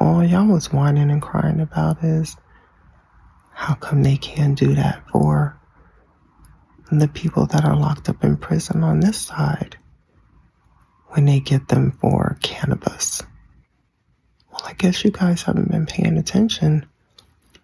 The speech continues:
to any of the executive orders or laws or something that, that Biden has signed to get, um, low-level inmates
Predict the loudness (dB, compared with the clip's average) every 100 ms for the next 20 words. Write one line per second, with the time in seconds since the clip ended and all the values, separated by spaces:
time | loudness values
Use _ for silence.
0 | _ _ _ _ _ -10 -6 -2 0 2
1 | 2 2 -2 -6 0 4 4 4 0 0
2 | -2 -2 -2 -4 -6 -2 -2 0 0 0
3 | 0 2 2 2 0 0 2 2 2 0
4 | 0 -2 -2 -2 0 0 0 -2 _ _
5 | _ -6 -6 -4 -2 0 2 0 0 -2
6 | -2 0 2 2 0 -2 -12 _ -20 -20
7 | -20 _ _ _ _ _ _ -8 -6 -2
8 | 0 0 -2 -8 -12 -6 0 4 4 4
9 | 4 2 2 2 2 0 -6 _ _ -20
10 | _ 0 2 2 0 -2 -8 -14